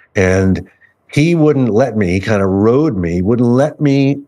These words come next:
you know, sneak out of it in any way. And he would come over to me, and when I was in one of these moments, and he would just sort of tap me on the forehead with one finger, with his forefinger. And what he meant by that was, "It's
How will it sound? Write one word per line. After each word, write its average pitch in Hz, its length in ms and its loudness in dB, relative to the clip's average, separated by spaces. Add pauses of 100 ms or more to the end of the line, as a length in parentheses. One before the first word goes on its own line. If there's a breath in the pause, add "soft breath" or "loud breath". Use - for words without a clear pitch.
(120)
you 131 140 0
know, 113 280 0
sneak 139 400 -2
out 120 200 0
of 90 100 -2
it 76 100 -4
in 78 140 0
any 87 200 0
way. 92 420 -2 (540 loud breath)
And 101 200 0
he 127 100 0
would 113 160 0
come 202 240 0
over 190 240 0
to 90 100 -2
me, 82 320 -2 (560 loud breath)
and 95 160 2
when 101 140 0
I 101 100 0
was 104 140 0
in 127 100 2
one 117 140 2
of 107 80 0
these 101 240 -2
moments, 98 500 -2 (300 loud breath)
and 92 100 0
he 107 60 2
would 117 140 0
just 156 160 -4
sort 151 160 2
of 113 160 -2
tap 175 380 -6
me 95 200 0
on 92 140 0
the 90 100 -2
forehead 87 500 -2
with 87 180 -4
one 120 320 0
finger, 127 340 -2
with 87 120 -2
his 87 120 -2
forefinger. 120 640 -4 (400 loud breath)
And 107 160 2
what 123 100 2
he 120 100 0
meant 135 380 0
by 90 180 2
that 85 320 -2
was, 80 520 -4 (340 loud breath)
"It's - 180 -4